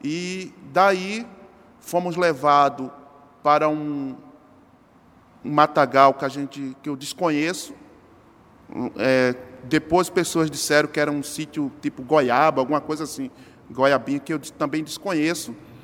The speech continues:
E lá eles levaram, levaram o ônibus para este local, em torno de três quilômetros, mais ou menos assim. E lá eles pediram dinheiro.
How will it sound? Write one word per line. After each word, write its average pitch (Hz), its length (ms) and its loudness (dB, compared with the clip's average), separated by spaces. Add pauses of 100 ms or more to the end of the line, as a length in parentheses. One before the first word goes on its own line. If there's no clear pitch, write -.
(340)
E 165 220 0
lá 185 300 8
eles 226 160 2
levaram, 160 720 6 (120)
levaram 147 420 2
o - 20 2
ônibus 143 160 -4
para 143 120 -2
este 151 200 -8
local, 151 960 0 (340)
em - 120 -20 (560)
torno 165 240 -2
de 143 580 -6 (400)
três 220 240 -4
quilômetros, 143 560 0
mais 143 220 4
ou 139 80 2
menos 131 340 -2
assim. 139 420 -2 (760)
E 147 100 4
lá 175 960 8
eles 147 840 0 (760)
pediram 156 520 8
dinheiro. 160 680 6